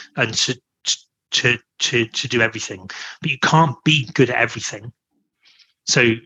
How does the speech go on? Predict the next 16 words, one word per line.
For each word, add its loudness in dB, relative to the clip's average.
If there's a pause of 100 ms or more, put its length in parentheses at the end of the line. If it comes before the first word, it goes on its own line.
(160)
be 0
good 4
at 2
something, 0
be -6 (100)
really -2
good 4
at, 0
at 0
something, -2
even 4
if -2
that's 0
just -4
one 0
thing, -6